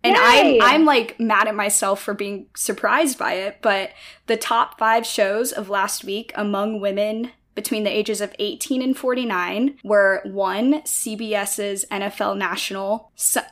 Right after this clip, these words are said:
Speaker 1: number two was Sunday Night Football, number three was Monday Night Football, number four was Fox N F L Single, and number five was Thursday Night Football. I mean,
Speaker 2: Hey,
Speaker 1: the top
Speaker 2: look at
Speaker 1: five
Speaker 2: that.
Speaker 1: were sports. I mean, you know, I watched, I think, every single one of those, so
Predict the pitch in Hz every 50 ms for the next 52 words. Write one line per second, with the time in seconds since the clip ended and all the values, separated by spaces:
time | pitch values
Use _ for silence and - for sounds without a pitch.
0 | _ - 247 226 220 220 220 214 - 214 214 233 220 226 - - 214 214 208 208
1 | 208 202 196 196 196 - - 208 202 - 214 208 208 214 226 240 - _ - 214
2 | 208 208 208 202 202 - - 208 208 202 208 202 190 190 202 190 185 196 208 226
3 | 240 240 247 254 254 - 269 262 - 277 277 294 311 330 349 - - 208 214 208
4 | 208 214 208 - - 214 196 202 214 220 226 214 196 185 - - - 220 202 208
5 | 220 - - - - 220 214 208 214 208 208 196 196 196 - - 214 202 208 202
6 | 226 233 247 269 - _ - - - _ _ _ - 214 214 208 208 208 208 208
7 | - - - 196 196 202 220 240 233 214 214 208 - - - 190 190 202 202 -
8 | 196 190 185 180 180 - - - - - - - - 214 - _ _ - 226 220
9 | 220 214 202 196 190 247 277 330 - 240 226 202 196 185 226 254 247 247 254 -
10 | - 233 208 196 214 214 202 202 226 - - 190 220 214 214 - - - 196 170
11 | - - - - - - 233 233 240 247 240 233 233 233 - - _ _ - 208
12 | 202 196 208 - - 202 214 240 240 233 233 226 226 - - - - - 214 214
13 | - 208 196 - - 208 208 220 226 - 247 226 220 208 208 220 240 233 190 208
14 | 190 185 190 185 - - 196 190 190 185 -